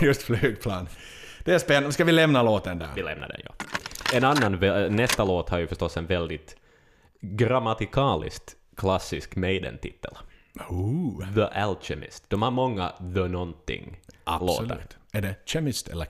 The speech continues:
Speaker 1: chemist?
Speaker 2: Chem-, alchemist.
Speaker 1: Alchemist.
Speaker 2: Alchemist.
Speaker 1: Alchemist. Jag tror nog det är.
Speaker 2: Ja, men det är
Speaker 1: Österbotten
Speaker 2: bla-,
Speaker 1: så är det
Speaker 2: svengelska här nu i min mun.
Speaker 1: Österbotten är det alchemist.
Speaker 2: Alchemisten.
Speaker 1: Alchemisten.
Speaker 2: Ja.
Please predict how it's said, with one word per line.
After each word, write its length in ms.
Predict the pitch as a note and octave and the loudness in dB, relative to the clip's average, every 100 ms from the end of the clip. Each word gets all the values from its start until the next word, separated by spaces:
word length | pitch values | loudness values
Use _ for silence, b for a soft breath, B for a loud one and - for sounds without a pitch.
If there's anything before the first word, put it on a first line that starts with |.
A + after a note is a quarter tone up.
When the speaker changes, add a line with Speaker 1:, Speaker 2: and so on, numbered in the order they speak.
| - | -6
Speaker 1:
chemist? 540 | G2 C#2+ - - - - | -6 -6 -8 -14 -16 -8
Speaker 2:
Chem-, 200 | G#2 F#2 | -8 -6
alchemist. 760 | F#2+ F#2+ - C#2+ - - - - | -6 -6 -6 -10 -10 -14 -20 -14
Speaker 1:
Alchemist. 680 | - F#2 - F2 C#2+ - - | -6 -6 -4 -6 -6 -8 -8
Speaker 2:
Alchemist. 380 | A2 F2 E2 D#2+ | -6 -4 -4 -4
Speaker 1:
Alchemist. 260 | E2+ D2 - | -4 -6 -6
Jag 100 | F#2+ | -4
tror 120 | G2+ | 0
nog 120 | A#2+ | 0
det 60 | G#2 | -2
är. 120 | F#2+ - | -4 -2
Speaker 2:
Ja, 220 | E2+ F2 | 0 2
men 100 | E2 | 0
det 60 | E2 | 2
är 40 | |
Speaker 1:
Österbotten 440 | C3+ F2 - A#2+ F#2 | 2 4 6 6 6
Speaker 2:
bla-, 160 | D#3 | 4
Speaker 1:
så 80 | D3 | 4
är 40 | C3+ | 4
det 60 | |
Speaker 2:
svengelska 580 | G2+ G#2+ F2+ - - - | 4 2 0 -4 -8 -10
här 160 | - - | -10 -10
nu 60 | |
i 20 | - - | -12 -6
min 80 | - | -2
mun. 60 | |
Speaker 1:
Österbotten 580 | G#2+ F2 G2+ A2+ - G#2 | -2 0 0 0 0 -2
är 40 | |
det 120 | F2 D#2 | 0 -2
alchemist. 760 | D#2 D2 - D#2 D2 - - | -2 -4 -2 -2 -2 -4 -2
Speaker 2:
Alchemisten. 720 | F2+ F2+ - E2+ D#2 - - | 0 0 -2 -4 -4 -6 -8
Speaker 1:
Alchemisten. 800 | E2 F2+ F2 G2 C#2 B1+ - D#2 - | -4 -4 -2 -4 -4 -6 -8 -10 -8
Speaker 2:
Ja. 120 | G#2 | -10